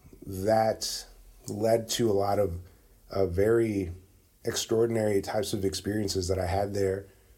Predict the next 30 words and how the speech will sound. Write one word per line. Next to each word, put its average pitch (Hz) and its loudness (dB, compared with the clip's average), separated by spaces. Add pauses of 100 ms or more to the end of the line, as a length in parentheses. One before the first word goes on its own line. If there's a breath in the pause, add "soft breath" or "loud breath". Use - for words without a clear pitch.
(580 soft breath)
I 98 2
think 104 2
when 104 0
I 101 0
started 107 0
reading 107 -2
into 101 -2
the 95 -2
psychological 101 0
literature 98 0
as 90 -2
an 95 -2
undergraduate, 92 -2 (400 loud breath)
um, 98 0
the 92 2
closest 110 0
match 101 -4
that 95 2
I 87 -2
could 90 -4
find 95 -2
was 87 -2
really, 92 0 (540 soft breath)
um, 87 0
Abraham 104 0
Maslow's 98 0
conception 95 -2
of 90 -2
peak 113 -4
experiences. 90 -2